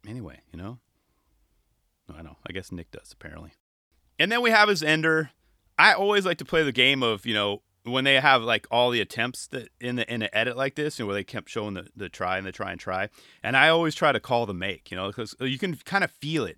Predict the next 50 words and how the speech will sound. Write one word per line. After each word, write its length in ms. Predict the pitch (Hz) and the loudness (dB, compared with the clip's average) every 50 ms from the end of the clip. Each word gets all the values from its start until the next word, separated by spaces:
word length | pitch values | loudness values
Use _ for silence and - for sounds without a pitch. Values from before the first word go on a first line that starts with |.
| _ - | _ -12
as 160 | 107 104 98 | -12 -12 -10
you 80 | 104 98 | -12 -14
get 160 | - - - | -14 -14 -12
closer 320 | - 127 123 117 - - | -10 -10 -8 -8 -12 -16
and 100 | 82 82 | -20 -16
closer 320 | - - 123 117 107 - - | -8 -6 -6 -6 -6 -10 -16
and 80 | 127 | -14
closer. 380 | - - 127 120 107 - 85 - _ _ - - - _ _ - | -8 -6 -4 -4 -6 -8 -14 -18 _ _ -20 -20 -20 _ _ -2
And, 140 | 107 131 135 | 0 2 4
you 40 | |
know, 300 | 143 143 139 127 123 107 - _ _ _ _ _ _ _ | 4 6 6 4 4 2 -2 _ _ _ _ _ _ _
uh, 140 | 117 120 117 - | 2 2 2 2
shout 340 | 117 - - 135 123 127 | -2 2 4 6 6 8
out, 180 | 120 117 117 113 | 6 6 4 4
you 60 | 117 | 0
know, 80 | 120 127 - | -2 2 4
"Oh, 100 | 196 202 | 6 8
that's 220 | 208 196 196 - | 8 8 8 6
the 100 | - 185 | 2 2
one. 260 | 160 151 151 147 139 | 4 4 4 2 4
That's 240 | 131 190 196 208 - | 6 6 6 6 6
the 100 | - 190 | 2 0
make. 320 | 170 160 151 151 147 _ _ _ _ _ _ _ | 2 4 4 4 2 _ _ _ _ _ _ _
That's 240 | - 160 170 175 - | 0 0 0 0 -2
the 60 | 156 | -4
make," 300 | 139 139 135 135 131 _ _ - | -2 -2 -2 -2 -4 _ _ -10
you 80 | 127 | -8
know, 120 | 117 117 113 | -6 -6 -6
and 180 | 113 110 - - | -6 -8 -12 -14
he 260 | - 107 110 139 143 | -18 -12 -6 -4 -4
or 80 | 131 123 | -4 -4
she 240 | - - 127 127 117 | -4 -6 -6 -8 -6
gets 320 | - 110 110 113 - - | -6 -8 -8 -8 -8 -8
it 160 | 120 117 113 | -8 -8 -8
and 100 | 117 110 | -10 -10
rolls 280 | 104 107 110 117 107 107 | -8 -8 -8 -8 -10 -10
away. 320 | 101 98 98 107 123 131 - _ _ _ _ | -10 -8 -6 -6 -6 -8 -10 _ _ _ _
And 100 | - 135 | -4 0
I 80 | 170 196 | 2 2
was 140 | 214 208 - | 2 0 -4
spot 260 | - - 196 196 196 | -4 -2 -2 0 0
on 100 | 208 196 | 0 -2
with 100 | 170 127 | -2 -4
this 160 | 117 104 - | -8 -10 -10
one. 120 | 110 104 101 | -8 -6 -6
I 100 | 107 120 | -6 -6
could 140 | - 117 | -6 -8
tell 180 | - 185 165 139 | -4 -2 -2 0
him, 100 | 110 104 - | -2 0 0
"Oh, 160 | 160 175 156 | 0 0 0